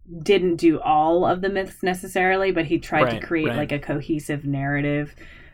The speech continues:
Speaker 1: and to give a general idea of, like, the, the myths and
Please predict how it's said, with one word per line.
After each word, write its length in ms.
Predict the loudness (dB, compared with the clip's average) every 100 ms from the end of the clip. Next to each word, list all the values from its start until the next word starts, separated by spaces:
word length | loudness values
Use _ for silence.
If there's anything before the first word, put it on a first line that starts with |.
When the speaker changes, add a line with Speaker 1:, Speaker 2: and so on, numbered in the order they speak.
| -8
Speaker 1:
and 400 | -4 -2 -2 -4
to 380 | -2 0 0 -4 -2
give 500 | 0 0 -4 -12 -20 _ _ -8
a 100 | -8
general 640 | -8 -6 -2 -2 0 0 0
idea 480 | 0 0 0 0 0
of, 160 | -4
like, 260 | -4 -6 -6 -14 -20 -20 _ _ _ _ -12
the, 400 | -4 -2 -2 -2
the 100 | -2
myths 360 | 0 -2 -6 -4
and 380 | -4 -4 -12